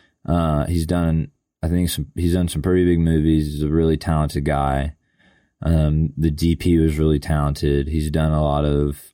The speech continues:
um, very popular music videos, but it's a really talented guy. Uh, I had actually worked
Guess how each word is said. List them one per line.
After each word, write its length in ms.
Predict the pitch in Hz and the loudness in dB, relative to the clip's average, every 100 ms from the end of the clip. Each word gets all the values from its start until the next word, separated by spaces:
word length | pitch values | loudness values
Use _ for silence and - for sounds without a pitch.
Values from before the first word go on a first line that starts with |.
| 73 | -2
um, 380 | 76 69 67 71 | 0 0 -4 -4
very 360 | 78 69 80 | -2 0 -2
popular 480 | 76 80 73 82 80 | 0 -2 -2 0 2
music 360 | 80 78 73 - | 2 2 0 0
videos, 600 | 73 71 65 65 67 78 | 0 2 0 0 -2 -4
but 100 | 71 | -6
it's 160 | - - | -6 -4
a 60 | |
really 280 | 73 76 76 | 0 2 2
talented 520 | 73 78 71 71 76 | 0 -2 -2 -2 -2
guy. 420 | 76 67 69 78 78 _ _ - - _ _ _ _ _ - | 0 0 0 -2 -4 _ _ -20 -20 _ _ _ _ _ -6
Uh, 380 | 87 76 71 - | -2 -2 -2 -4
I 80 | 85 | -2
had 120 | 85 | -2
actually 460 | 98 101 - 101 87 | -2 -4 -2 0 2
worked 880 | 82 80 92 98 85 - - - | 2 0 0 0 -2 -6 -16 -18